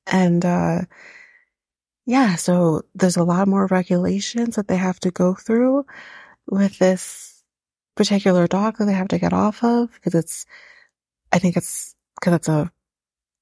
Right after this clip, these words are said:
well-trafficked dock, and they have regulations that we haven't really seen before. I, I mean, I haven't started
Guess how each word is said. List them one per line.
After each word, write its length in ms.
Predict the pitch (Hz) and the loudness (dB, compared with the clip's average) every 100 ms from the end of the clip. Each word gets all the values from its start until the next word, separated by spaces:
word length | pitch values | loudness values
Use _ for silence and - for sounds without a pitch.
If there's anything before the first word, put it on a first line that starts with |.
| _ | _
well-trafficked 1700 | 170 175 170 170 165 156 151 - - 165 - 160 151 - - - - - - | 0 2 4 4 4 2 0 -2 -2 0 2 0 0 -6 -10 -10 -12 -10 -2
dock, 380 | 160 156 156 _ - | 0 0 -2 _ -4
and 240 | 151 165 - - - - - _ - | -4 -4 -10 -20 -20 -20 -20 _ -2
they 100 | 156 | 0
have 300 | 160 156 165 | 2 0 0
regulations 640 | 151 160 151 151 156 160 | 0 0 2 0 0 -2
that 120 | 147 | -2
we 120 | 160 160 | -2 0
haven't 320 | 160 156 - | 0 0 0
really 220 | 165 156 | 0 0
seen 520 | - - 151 151 156 | -2 -2 0 2 2
before. 580 | 156 156 - 151 151 151 | 0 -2 -2 0 2 2
I, 180 | 147 156 - - - | 0 -2 -4 -10 -2
I 60 | |
mean, 160 | 175 160 | 2 2
I 220 | - 160 | 2 0
haven't 340 | 175 175 156 151 | 0 0 0 -2
started 560 | - 147 147 147 165 | -2 -2 -2 -4 -6